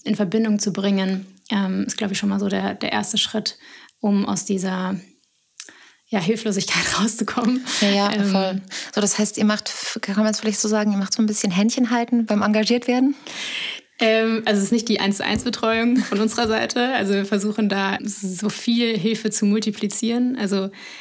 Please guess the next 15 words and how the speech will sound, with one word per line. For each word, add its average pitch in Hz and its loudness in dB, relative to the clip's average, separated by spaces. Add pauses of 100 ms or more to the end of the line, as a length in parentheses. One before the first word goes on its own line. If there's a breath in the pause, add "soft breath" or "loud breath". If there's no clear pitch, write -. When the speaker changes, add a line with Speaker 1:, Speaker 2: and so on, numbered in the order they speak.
(140 loud breath)
Speaker 1:
wir, 202 0
wir 202 0
versuchen 202 2
da 190 0
über 202 0
die 202 -2
Plattform 190 -2 (180)
das 202 0
so - -2
einfach 190 -2
wie 196 2
möglich 185 -2
zu 196 -4
machen. 202 -2 (480 loud breath)
Ähm, 185 0